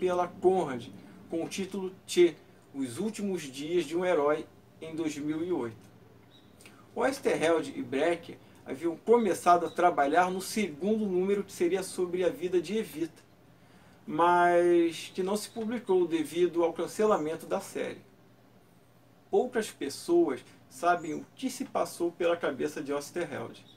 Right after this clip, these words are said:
Seus alunos e seguidores, muitos dele hoje famosos cartunistas, dizem que não perceberam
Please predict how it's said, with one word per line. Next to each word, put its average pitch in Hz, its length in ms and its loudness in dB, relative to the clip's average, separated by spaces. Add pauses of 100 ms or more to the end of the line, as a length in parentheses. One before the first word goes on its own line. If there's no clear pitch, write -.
(1000)
Seus 220 260 -2
alunos 160 500 2
e 131 80 -6
seguidores, 156 800 0 (400)
muitos 175 420 -6
dele 143 360 -2 (120)
hoje 160 360 6
famosos 196 800 6
cartunistas, 156 920 -8 (340)
dizem 185 240 -2
que 196 220 -6
não 202 400 4
perceberam 196 880 0